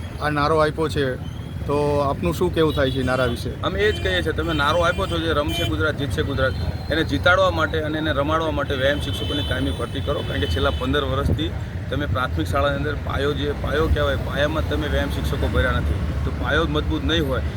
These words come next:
Speaker 2: તો એ બાળક મોટું થઈને શું કરશે? અમે એ જ કહીએ છીએ. અને નવી શિક્ષણ નીતિ પ્રમાણે પોતે મોદી સાહેબે એવું કીધું છે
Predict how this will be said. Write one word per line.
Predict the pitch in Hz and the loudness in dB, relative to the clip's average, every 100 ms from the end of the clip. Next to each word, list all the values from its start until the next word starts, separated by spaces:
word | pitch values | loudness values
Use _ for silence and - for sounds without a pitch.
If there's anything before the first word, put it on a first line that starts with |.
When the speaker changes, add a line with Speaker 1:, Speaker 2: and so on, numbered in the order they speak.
| - 127 | -4 0
Speaker 2:
તો | 151 | 0
એ | |
બાળક | 147 160 160 | 2 2 2
મોટું | 160 175 | 0 0
થઈને | 160 165 | 0 0
શું | 156 165 | 0 0
કરશે? | - - | 2 0
અમે | 135 165 | 0 0
એ | 180 | -2
જ | - | 0
કહીએ | 131 120 | -2 -4
છીએ. | 117 - | -6 -6
અને | 143 143 | -4 0
નવી | 143 175 | -2 -2
શિક્ષણ | 165 - 175 | -4 -2 -2
નીતિ | 170 170 | -2 -4
પ્રમાણે | 160 160 165 170 | -2 0 0 0
પોતે | 170 147 160 - 175 | -2 -2 -2 0 0
મોદી | 147 165 | 0 2
સાહેબે | 165 160 160 | 2 2 2
એવું | 147 131 | 0 0
કીધું | 135 123 | -2 -2
છે | 131 | 0